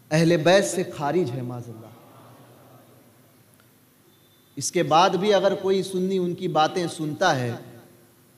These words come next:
और फिर उसकी, उनकी बातों को पसंद करे किसी राफजी की, तो वो अपने मामलात को खुद ही देख ले।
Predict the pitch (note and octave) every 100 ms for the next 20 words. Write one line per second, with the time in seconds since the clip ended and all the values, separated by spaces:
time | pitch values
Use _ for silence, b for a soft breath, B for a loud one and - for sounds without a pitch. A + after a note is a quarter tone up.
0 | _ C#3 B2 - F3+ E3+ - F3 E3 E3+
1 | F3 D3+ D#3+ E3 G#3 F#3 - D#3+ G3+ F#3
2 | E3 D3 C#3+ C#3 D3 C#3 C#3 B2 D#3+ -
3 | B2 A#2+ - - - - _ _ _ _
4 | _ _ D3+ F#3+ G3+ F#3 - - - -
5 | - _ _ _ _ _ _ _ _ _
6 | _ _ _ _ _ _ _ - C3 F3
7 | F3 D#3+ D3+ D3+ D3+ F3+ - E3 - D3+
8 | C#3 F#3 C#3+ B2+ B2+